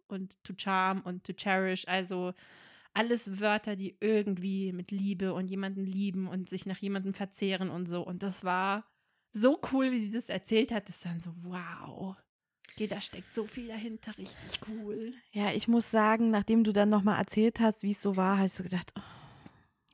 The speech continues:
Speaker 1: Ja.
Speaker 2: warum musste ich so lange arbeiten?
Speaker 1: Ja, also ich find,
Speaker 2: Ja.
Speaker 1: sie hat echt, also vor allem, wenn man halt die Bücher auch so cool findet, ist dann halt auch nochmal was anderes.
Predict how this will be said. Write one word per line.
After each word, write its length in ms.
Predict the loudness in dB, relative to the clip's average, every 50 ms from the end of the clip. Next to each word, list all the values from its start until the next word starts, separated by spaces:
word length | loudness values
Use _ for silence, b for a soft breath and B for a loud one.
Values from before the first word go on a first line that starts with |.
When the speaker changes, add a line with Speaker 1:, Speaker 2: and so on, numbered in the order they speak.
| -6
Speaker 1:
Ja. 60 | 0 2 2 4 4
Speaker 2:
warum 200 | 2 0 0 0
musste 320 | -2 -2 -4 -6 -8 -6
ich 160 | -6 -6 -6
so 140 | -6 -8 -10
lange 340 | -10 -10 -10 -10 -12 -12 -12
arbeiten? 1040 | -12 -12 -12 -12 -12 -14 -14 -12 -12 -14 -16 -14 -12 -10 -8 -6 -4 -2 0 0 0
Speaker 1:
Ja, 460 | 0 0 0 0 0 -2 -4 -4 -6 -4 0
also 300 | 2 2 2 2 0 -2 -2 -4 -6
ich 160 | -10 -12 -12
find, 260 | -6 -2 -2 0 0 -2
Speaker 2:
Ja. 60 | -4
Speaker 1:
sie 180 | -6 -4 -2 0
hat 180 | 0 0 0 -2 -6 -12 -14 -14 -14 -18 -20 -20 _ _ _ _ _ _ -14
echt, 260 | -14 -12 -12 -14 -20 _ _ _ -10 -10 -8 -2
also 160 | -2 -2 -2 -2
vor 160 | -4 -2 0
allem, 160 | 0 2 2
wenn 80 | 0 0
man 120 | -2 -2
halt 160 | -2 -4 -4 -6
die 60 | -10
Bücher 340 | -8 -8 -6 -2 -2 -2 -2
auch 80 | -2
so 160 | -4 -8 -10 -8 -6
cool 100 | -6 -6
findet, 320 | -6 -6 -6 -6 -6 -8
ist 140 | -8 -6 -6
dann 120 | -4 -2 -2
halt 160 | -4 -4 -2
auch 120 | -2 0
nochmal 340 | 0 0 0 0 -2 -2 -2
was 160 | -4 -6 -6
anderes. 540 | -6 -6 -4 -4 -4 -4 -6 -6 -6 -6 -6